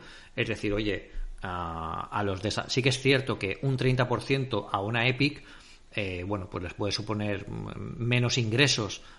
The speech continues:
pero no la, no, no, al final está, sigue teniendo, ganando dinero, ¿no? Pero a un desarrollador pequeñito, un treinta por ciento de muy poco, pues sí que le supone que al final es un, es un monto más importante, ¿no? Lo que han hecho aquí es desarrolladores,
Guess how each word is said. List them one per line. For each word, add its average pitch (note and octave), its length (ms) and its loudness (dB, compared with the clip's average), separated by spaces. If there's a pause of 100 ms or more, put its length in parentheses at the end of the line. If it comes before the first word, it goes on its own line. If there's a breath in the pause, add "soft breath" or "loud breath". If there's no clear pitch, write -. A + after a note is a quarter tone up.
(100)
pero G2+ 240 4
no G2 200 -2
la, F#2 400 2
no, G2 160 -6
no, G#2 320 -6
al - 120 -4
final G2 260 -2
está, G#2+ 420 4
sigue C3 220 8
teniendo, A#2 680 4
ganando A2+ 300 2
dinero, G#2 340 2
¿no? A#2 100 2
Pero G#2+ 220 2
a - 140 2
un C3+ 180 6
desarrollador C3+ 580 8
pequeñito, B2+ 640 8
un C3+ 140 4
treinta B2 320 10
por A2+ 120 6
ciento B2 340 6
de G2+ 100 6
muy A2+ 200 6
poco, C3 500 8 (500 loud breath)
pues A2 320 6
sí B2+ 200 8
que C3 80 6
le A#2+ 100 10
supone G#2+ 600 2
que - 80 -4
al A2 80 0
final G2 240 -4
es G2 140 -2
un, G2+ 260 -2
es G#2+ 80 0
un A#2 140 4
monto A2 240 2
más A2 160 2
importante, G#2+ 540 -2
¿no? G#2+ 180 0
Lo G#2+ 100 8
que A#2 60 6
han A2+ 80 6
hecho A#2+ 160 6
aquí B2 240 6
es A2+ 180 2 (500 loud breath)
desarrolladores, B2+ 1000 6